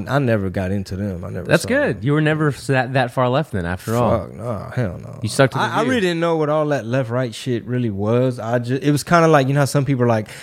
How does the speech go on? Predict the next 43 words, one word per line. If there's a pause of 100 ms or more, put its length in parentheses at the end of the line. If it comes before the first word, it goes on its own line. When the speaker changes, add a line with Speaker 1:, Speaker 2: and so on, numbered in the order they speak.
(220)
Speaker 1:
uh,
"I
was
raised
Catholic,
so,
I
mean,
I
guess."
Speaker 2:
Sure,
Speaker 1:
It
was
kinda
Speaker 2:
sure.
Speaker 1:
like,
"I
guess
I'm
Democrat." (300)
Speaker 2:
Right,
right. (100)
Speaker 1:
And
it's
like,
right?
'Cause
aren't
the
Republicans,
and
they
were, (160)
a
lot
of
the
stereotypes
about
the
Republicans
being,
like,